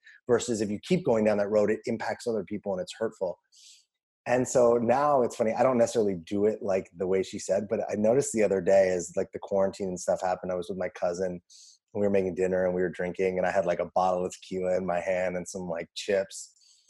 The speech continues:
I had a hat backwards on and some torn jeans. <laughs> And I said to her, I was like, "Man, I noticed when my life is going really well,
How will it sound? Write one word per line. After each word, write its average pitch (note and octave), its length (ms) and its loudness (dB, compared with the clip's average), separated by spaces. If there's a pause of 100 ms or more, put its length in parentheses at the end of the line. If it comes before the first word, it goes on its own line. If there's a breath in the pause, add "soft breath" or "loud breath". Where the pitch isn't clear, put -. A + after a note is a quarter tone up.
(420 soft breath)
I B2 60 0
had B2+ 80 6
a A2+ 60 6
hat G2+ 320 2
backwards G#2 400 2
on G2+ 180 2
and G2 100 -2
some F#2+ 140 -10
torn G2+ 340 0
jeans. F#2 560 -4
<laughs> - 40 -14
And C3+ 80 -2
I G#2+ 60 -2
said G#2 280 -4
to A2 60 -4
her, G2+ 280 0
I G2+ 60 0
was G2 140 -10
like, A2 140 -12 (520)
"Man, D#3 140 -4
I C3 80 -2
noticed A#2 400 2
when D3+ 80 0
my A2 80 0
life G2 280 2
is A2 120 -4
going G2 240 -2
really F#2 220 -2
well, E2+ 460 -4